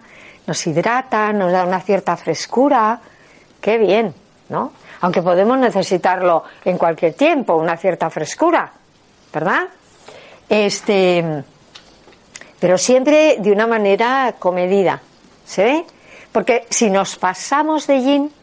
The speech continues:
en verano, cuando llegue el otoño vamos a pasar factura. Porque ese exceso de yin,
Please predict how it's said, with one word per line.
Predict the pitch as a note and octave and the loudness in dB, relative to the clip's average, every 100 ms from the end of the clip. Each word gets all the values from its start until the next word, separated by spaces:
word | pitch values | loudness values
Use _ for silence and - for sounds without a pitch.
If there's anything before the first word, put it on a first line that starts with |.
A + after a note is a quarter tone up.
| - | -6
en | G3+ | -2
verano, | G#3 B3+ A#3+ A3+ - _ _ - - - - - - - - _ _ _ _ | 0 0 -2 -4 -8 _ _ -20 -20 -20 -20 -20 -20 -20 -20 _ _ _ _
cuando | A3 G3 F#3 F#3 | 0 2 2 2
llegue | F#3+ B3 C4 | 2 2 4
el | B3 | 2
otoño | G#3+ A#3+ A#3 G#3+ F#3 - _ _ - - | 2 2 2 2 0 -4 _ _ -20 -14
vamos | A#3+ F3 F3 G#3 A3 A3 | -8 -4 -2 0 0 0
a | G#3 | -2
pasar | G3 F3 - F#3+ G3 - _ | -2 -4 -4 -4 -4 -10 _
factura. | - F#3 - D3 A2 - - _ _ _ - _ _ - _ _ - _ - - - | -8 -8 -6 -6 -6 -10 -18 _ _ _ -20 _ _ -20 _ _ -20 _ -20 -20 -10
Porque | - E3+ F#3+ | -8 -2 0
ese | F#3+ F3+ | 0 0
exceso | E3 - G3+ - | -2 0 -2 2
de | G#3+ G#3+ | 4 4
yin, | A#3 D#4+ F4+ | 4 2 2